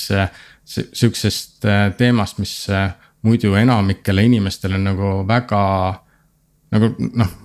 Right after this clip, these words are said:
mu-, must maagia, et ku-, <laughs> et, et kui, kui sa nagu ise ei ole seda, seda teinud ja ei tea täpselt nagu, kuidas need printsiibid ja mis see, mis see nagu kompilaator seal sees teeb, et siis, äh, seda, seda, seda oli nagu hästi huvitav, huvitav kuulata, et mingit, mingit siukest, äh, teemat võiks,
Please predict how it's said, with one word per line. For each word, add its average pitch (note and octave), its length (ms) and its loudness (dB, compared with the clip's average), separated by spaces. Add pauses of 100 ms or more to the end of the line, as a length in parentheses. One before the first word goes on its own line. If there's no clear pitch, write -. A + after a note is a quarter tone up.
(120)
mu-, B2 220 4
must C3 240 4
maagia, F#2+ 520 2
et - 240 -2
ku-, - 180 -4 (600)
<laughs> - 580 -10
et, - 180 -4
et F#2+ 400 0
kui, - 160 0
kui G2+ 160 2
sa G#2 160 2
nagu G2+ 160 2
ise A#2 240 4
ei G#2 80 4
ole G#2 140 2
seda, G2 360 0
seda G2+ 220 0
teinud A2+ 260 4
ja F#2 80 0
ei F2+ 80 0
tea G#2 140 2
täpselt F#2 260 -6
nagu, F2+ 140 -2
kuidas F#2+ 240 -2
need F#2+ 160 -4
printsiibid G2 560 0
ja F#2+ 80 -2
mis F#2 180 -6
see, F#2 220 -2
mis F#2+ 180 -6
see G2+ 80 -4
nagu F#2+ 180 -2
kompilaator G2+ 520 0
seal F#2+ 160 -4
sees G2+ 180 -4
teeb, G2 220 -2
et - 180 -8
siis, - 220 -10 (100)
äh, F#2+ 160 -2 (440)
seda, - 340 -4
seda, A2 300 2 (180)
seda G#2+ 320 0
oli F#2+ 100 0
nagu F#2+ 160 0
hästi G2+ 240 -2
huvitav, F#2+ 380 -2 (540)
huvitav G#2 380 -2
kuulata, G2 360 0
et - 80 -12
mingit, G2+ 320 0
mingit G2+ 260 0
siukest, - 480 -2
äh, G#2 240 2
teemat G#2+ 420 0
võiks, - 360 -4